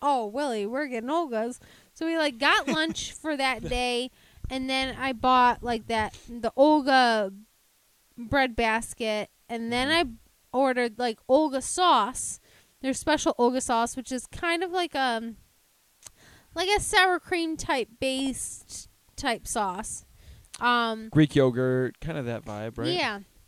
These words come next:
Speaker 1: Yeah, I, f-, I kind of found a copycat recipe online, um, that I tried. It's not perfect, but I'm
Speaker 2: It
Speaker 1: gonna,
Speaker 2: was pretty, it was
Speaker 1: I'm gonna get there.
Speaker 2: close, though,
Speaker 1: I'm
Speaker 2: I
Speaker 1: gonna
Speaker 2: thought.
Speaker 1: get there.
Speaker 2: There's
Speaker 1: Um,
Speaker 2: some cool
Speaker 1: and it was,
Speaker 2: copycat
Speaker 1: like,
Speaker 2: recipes online for
Speaker 1: it
Speaker 2: stuff.
Speaker 1: was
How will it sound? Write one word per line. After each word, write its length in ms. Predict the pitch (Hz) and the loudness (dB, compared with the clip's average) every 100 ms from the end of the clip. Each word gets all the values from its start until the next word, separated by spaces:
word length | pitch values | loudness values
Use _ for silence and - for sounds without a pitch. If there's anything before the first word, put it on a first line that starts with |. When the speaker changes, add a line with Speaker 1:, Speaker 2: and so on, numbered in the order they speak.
| _ _ _ - - | _ _ _ -20 -18
Speaker 1:
Yeah, 140 | 302 277 _ | -16 -16 _
I, 100 | 240 233 - | -8 -8 -6
f-, 100 | 339 | -2
I 180 | 311 311 | 0 0
kind 440 | - - 370 381 | 0 -2 0 0
of 80 | 359 | -2
found 260 | - 349 330 | -2 0 0
a 180 | 294 294 | 0 -2
copycat 640 | - 254 226 - 277 247 | -2 -2 -2 -2 -2 0
recipe 500 | 240 247 - - 247 | 0 -2 -2 -6 -2
online, 920 | 226 240 233 220 226 233 240 240 233 - | -2 -4 -8 -8 -6 -4 -4 -6 -8 -8
um, 420 | 220 214 214 226 | -6 -4 -4 -4
that 100 | 233 | -2
I 80 | 214 | -4
tried. 600 | - - 262 233 233 233 | -6 -4 0 2 2 0
It's 160 | 226 - | -2 -2
not 220 | 294 220 | -4 -2
perfect, 560 | 294 269 - 254 - - | 0 0 -2 -6 -8 -6
but 220 | 226 208 - _ _ - - | -4 -4 -10 _ _ -20 -12
I'm 100 | 240 | 2
Speaker 2:
It 40 | |
Speaker 1:
gonna, 80 | 392 | 4
Speaker 2:
was 120 | 392 | 4
pretty, 240 | - 381 | 2 -2
it 40 | - | -2
was 120 | 269 571 | -2 -2
Speaker 1:
I'm 80 | 698 | 0
gonna 140 | 571 277 | 0 2
get 200 | 233 - | 0 4
there. 180 | 311 220 | 4 4
Speaker 2:
close, 260 | 196 - | 2 -6
though, 240 | 147 117 - | -6 -4 -2
Speaker 1:
I'm 80 | |
Speaker 2:
I 20 | 427 | -2
Speaker 1:
gonna 140 | 359 | -2
Speaker 2:
thought. 80 | 240 | -4
Speaker 1:
get 140 | 208 | -8
there. 220 | - - 220 - _ _ _ _ | -10 -14 -14 -18 _ _ _ _
Speaker 2:
There's 120 | - 277 | 0 2
Speaker 1:
Um, 20 | |
Speaker 2:
some 100 | 254 | 0
cool 140 | - 233 | 0 2
Speaker 1:
and 100 | 185 | 2
it 40 | |
was, 120 | 170 | 0
Speaker 2:
copycat 40 | 165 | 4
Speaker 1:
like, 160 | - | 4
Speaker 2:
recipes 340 | 139 131 143 127 | 4 2 0 0
online 360 | 120 110 104 117 | -2 -4 -8 -8
for 80 | - | -4
Speaker 1:
it 40 | |
Speaker 2:
stuff. 100 | 320 | -2
Speaker 1:
was 420 | 311 285 - - | -2 -4 -8 -14